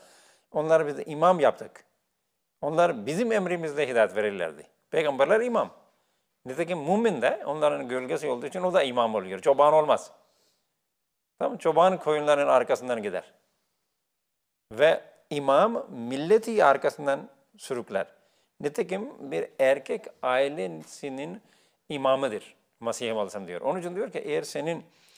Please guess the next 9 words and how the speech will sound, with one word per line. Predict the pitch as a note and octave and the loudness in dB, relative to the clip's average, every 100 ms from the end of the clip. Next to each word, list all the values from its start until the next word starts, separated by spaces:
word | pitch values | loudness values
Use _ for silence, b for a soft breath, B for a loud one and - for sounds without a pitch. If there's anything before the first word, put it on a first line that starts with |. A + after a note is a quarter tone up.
| b b b _ | b b b _
eşinde | C#3+ C#3 E3 D#3 C#3+ D3+ B2 B2 | -4 -2 -4 -2 2 2 2 -2
bazı | C#3 A2+ | -2 -4
din | B2+ D3+ | -10 -10
konusunda | C3+ C3+ B2 C3+ | -8 -10 -8 -8
noksanlar | C3+ B2 - A#2 A#2+ C3 | -6 -8 -6 -4 -2 0
varsa | A#2 A#2+ - - | 2 2 2 -6
sen | - D3 C3 | -2 -4 -2
düzgün | A#2 A2+ D#3 | -8 -8 2
ol. | D#3 | 2